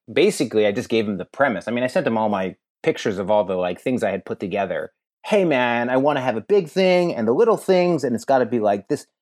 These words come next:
fast play and card play. I don't want any dice."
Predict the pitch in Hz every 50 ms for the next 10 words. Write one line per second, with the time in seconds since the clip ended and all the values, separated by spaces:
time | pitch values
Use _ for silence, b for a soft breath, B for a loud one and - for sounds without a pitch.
0 | _ _ - - 156 139 139 - - - - - 190 190 190 185 170 139 127 120
1 | - - 165 165 170 165 - 143 127 127 156 156 151 147 151 147 135 120 110 98
2 | 143 147 175 190 190 185 160 - - - -